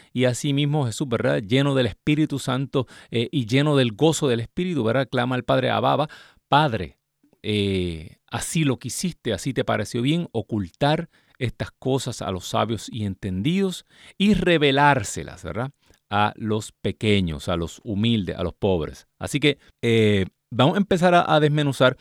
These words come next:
un poquito de, de estas, de estas imágenes, porque ni siquiera sabemos lo que son higos. N-, no son los higos,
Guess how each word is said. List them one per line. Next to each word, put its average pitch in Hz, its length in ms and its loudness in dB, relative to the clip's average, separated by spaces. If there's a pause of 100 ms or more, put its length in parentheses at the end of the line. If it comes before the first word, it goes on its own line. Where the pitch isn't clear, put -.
(240)
un 135 140 -2
poquito 139 440 -2
de, 123 420 0
de 113 300 2
estas, 123 460 -2
de 113 140 -2
estas - 220 -4
imágenes, 117 720 0 (420)
porque 120 360 0 (280)
ni 139 140 4
siquiera 151 380 0
sabemos 180 340 4
lo 180 140 4
que 170 80 0
son 170 220 2
higos. 202 500 -2 (760)
N-, 135 240 -2
no 143 140 4
son 170 260 2
los 175 100 2
higos, 156 460 2